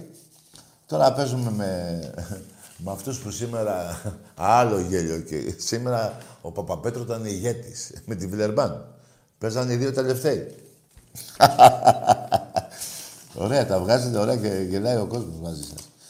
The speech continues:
Λοιπόν, παίζουμε την Παρασκευή με την Βιλερμπάν. Ποια Βιλερμπάν τώρα, θα φάει τριάντα πόντους, θα φύγει.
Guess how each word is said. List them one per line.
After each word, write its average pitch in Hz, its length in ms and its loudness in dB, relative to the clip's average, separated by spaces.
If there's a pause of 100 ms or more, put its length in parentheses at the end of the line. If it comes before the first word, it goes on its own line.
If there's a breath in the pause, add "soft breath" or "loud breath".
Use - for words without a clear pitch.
(340 loud breath)
Λοιπόν, 143 260 -2
παίζουμε 139 280 -2
την 113 80 -4
Παρασκευή 104 460 -2
με 107 120 -6
την 87 180 -6
Βιλερμπάν. 113 580 -4
Ποια 135 140 0
Βιλερμπάν 95 540 -4
τώρα, 139 160 0
θα 123 120 -2
φάει 123 120 -4
τριάντα 95 340 -4
πόντους, 123 240 -8
θα 87 140 -6
φύγει. 143 380 -6